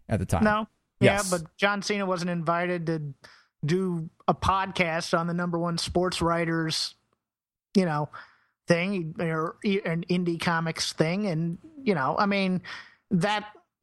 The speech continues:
Speaker 2: pipe bomb moment was transcendent. So, but it was just a moment. So, you know, you can't, I'm still, I'm still a big no on this, but that's, I still don't think C M Punk was bigger than Sting.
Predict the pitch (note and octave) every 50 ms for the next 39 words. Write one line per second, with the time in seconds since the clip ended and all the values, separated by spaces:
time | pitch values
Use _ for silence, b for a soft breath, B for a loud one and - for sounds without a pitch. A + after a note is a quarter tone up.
0 | - - - A#3 C4 C4+ - - - F#3 F3+ F3 F3 F3+ F#3 F#3 F3+ F3 F3 F3
1 | F3+ F3 - G3 F3 F3+ F3 E3+ - - - - F#3 E3+ E3 E3 - - A3+ A3
2 | F#3 D3 C3 G#2+ G#2 - - - _ _ _ _ _ - - - G#3+ G3+ F#3 F3+
3 | F3 D#3+ - F#3 F3+ F3+ F3 - - F#3 F#3 F3 D3+ C#3 - G3+ F#3 - - F3
4 | F3 E3+ F3+ F#3 E3+ C#3 A#2+ A#2 A2 - - - E3 D3+ C#3 C#3 C3+ C3+ - -
5 | _ _ _ - F#3+ D3+ B2+ B2 B2+ - - - D#3+ - - D#3+ D3 C3+ C3 -
6 | _ _ _ _ _ _ _ _ _ b b b b b b b b b b _
7 | _ _ _ _ _ _ _ - - - - G#3+ A3 G#3+ G#3+ G3+ - - - -
8 | A3 G#3 G3 F#3 F3+ F#3 G3+ F#3+ F#3+ G3 - - A3+ A3 G#3 F3 E3+ G3 F#3 E3+
9 | E3 E3 E3+ E3 E3 E3 E3 D#3 - - - - F3 E3+ E3+ F3 E3+ E3 D#3+ E3
10 | - - - - - _ _ E3+ E3+ - _ _ _ _ _ _ F#3+ E3 D#3 -
11 | - G3 - - F3+ G#3 - - - F3 D#3+ D#3+ D#3+ - E3+ D#3 - - F#3 F3
12 | E3+ - F#3 F3+ F#3 F3+ D#3+ F3+ G3+ G#3+ G#3+ G#3 G#3+ G3+ - - - - C#4+ A#3+
13 | F3 B2 -